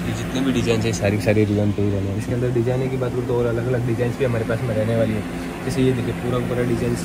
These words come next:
रियोन पे आपको हर टाइप के फ्लोरल प्रिंट, जिस टाइप के प्रिंट चाहिए उस टाइप के प्रिंट्स हमारे पास में अवेलेबल रहने वाले हैं। इस टाइप के प्रिंट भी रहते हैं, देखिए,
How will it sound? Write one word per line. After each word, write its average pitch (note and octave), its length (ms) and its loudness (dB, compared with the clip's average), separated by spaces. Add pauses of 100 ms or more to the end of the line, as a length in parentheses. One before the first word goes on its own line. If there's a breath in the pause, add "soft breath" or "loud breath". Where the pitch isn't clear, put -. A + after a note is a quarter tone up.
(140)
रियोन A#2+ 220 0
पे A#2+ 120 -2
आपको A#2 260 -4
हर B2 160 -4
टाइप B2 180 -4
के A#2+ 80 -4
फ्लोरल A#2 320 -6 (100)
प्रिंट, A#2+ 200 -4 (500)
जिस C#3+ 160 -6
टाइप - 120 -2
के C3+ 140 -2
प्रिंट B2+ 180 -2
चाहिए B2+ 220 0
उस A#2+ 100 -4
टाइप - 160 -2
के B2 80 0
प्रिंट्स A#2 260 -4
हमारे A2 200 0
पास A2+ 160 0
में A#2+ 120 -2
अवेलेबल A2+ 460 0
रहने G2 200 -4
वाले F#2+ 180 0
हैं। F2 220 -6 (920)
इस - 140 -6
टाइप C3+ 120 0
के - 100 -4
प्रिंट - 280 -6
भी F#3 80 -2
रहते F3 220 -4
हैं, F3 100 -4
देखिए, - 200 -6